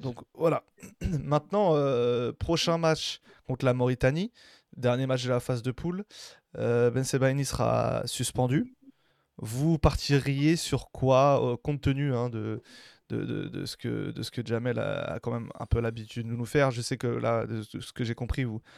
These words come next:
vous aimez bien, vous aimeriez, vous, vous a-, vous aimeriez bien un système à trois derrière, mais, euh, si on reste sur un système à quatre en se disant que c'est peut-être pas aujourd'hui que, que Belmadi va changer, vous partirez sur quel joueur,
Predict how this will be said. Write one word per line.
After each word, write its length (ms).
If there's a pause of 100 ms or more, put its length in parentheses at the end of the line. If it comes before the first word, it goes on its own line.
(220)
vous 180
aimez 160
bien, 260
vous 220
aimeriez, 360
vous, 200
vous 260
a-, 80
vous 280
aimeriez 320
bien 200
un 60
système 400
à 60
trois 200
derrière, 320
mais, 200 (520)
euh, 200
si 200
on 60
reste 220
sur 120
un 80
système 360
à 80
quatre 260
en 80
se 60
disant 260
que 460
c'est 160 (160)
peut-être 160
pas 80
aujourd'hui 360
que, 360
que 160
Belmadi 480
va 80
changer, 340
vous 120
partirez 420
sur 180
quel 260
joueur, 540